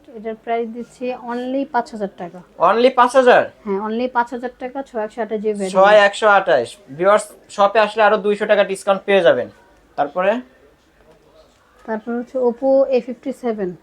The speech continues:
Speaker 1: এ ফিফটি সেভেন, চার চৌষট্টি ভেরিয়েন্ট, এটার প্রাইস দিচ্ছি only চার হাজার তিনশো টাকা।
Speaker 2: চার হাজার তিনশো?
Speaker 1: হ্যাঁ, চার হাজার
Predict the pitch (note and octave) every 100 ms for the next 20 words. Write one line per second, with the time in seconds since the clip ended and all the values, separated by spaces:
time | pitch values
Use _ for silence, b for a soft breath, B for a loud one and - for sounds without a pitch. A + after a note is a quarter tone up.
0 | _ _ _ _ _ _ B3+ B3 A#3+ -
1 | C4 C4 B3 C4 C4 A#3 B3+ A#3 B3 C4
2 | A#3+ A3 A#3 B3+ A#3 A3+ A3+ A#3 A3+ A3+
3 | - B3 A#3+ B3+ B3 B3+ C4+ C4+ C4 A#3
4 | A#3+ A#3 A#3 C4 B3 A3+ G3+ F#3 F#3+ -
5 | F#3 G#3 A3+ A#3+ B3 C4 C4 - - _
6 | G3+ F#3+ - G#3+ A#3